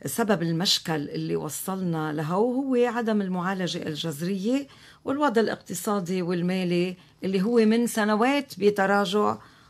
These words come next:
وهلأ وصلنا إلى ما وصلنا، آه، لإله. طيب اليوم، آه، خلينا نحكي نحن وياك عن الحل فقط،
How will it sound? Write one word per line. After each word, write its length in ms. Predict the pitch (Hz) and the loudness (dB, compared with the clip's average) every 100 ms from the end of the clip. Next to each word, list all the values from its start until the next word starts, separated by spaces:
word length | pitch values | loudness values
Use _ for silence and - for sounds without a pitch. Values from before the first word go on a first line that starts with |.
| _ - | _ -8
وهلأ 460 | - 240 285 208 | 0 2 4 4
وصلنا 640 | 170 - 214 196 190 190 - | 2 0 0 0 -2 -4 -4
إلى 320 | 185 180 175 | -4 -2 -2
ما 160 | 180 | -2
وصلنا، 760 | 170 160 185 170 165 156 147 - 262 | -4 -6 -4 -2 -2 -4 -6 -10 -14
آه، 260 | 160 170 | -12 -8
لإله. 300 | 170 - - - - - - - | -6 -6 -8 -16 -20 -20 -16 -4
طيب 160 | 196 196 | 0 2
اليوم، 540 | 202 226 277 220 - - - _ _ | 6 6 6 2 -2 -14 -20 _ _
آه، 120 | - 170 | -6 -4
خلينا 260 | 269 277 | 0 2
نحكي 320 | 247 - 208 | 2 0 -2
نحن 180 | 196 - | -2 -2
وياك 320 | 190 208 208 | -2 -2 -2
عن 140 | 156 160 | -4 -6
الحل 560 | 147 - 165 185 196 - | -6 -4 -2 -2 -4 -12
فقط، 540 | - - - 262 302 | -6 -6 -2 0 -2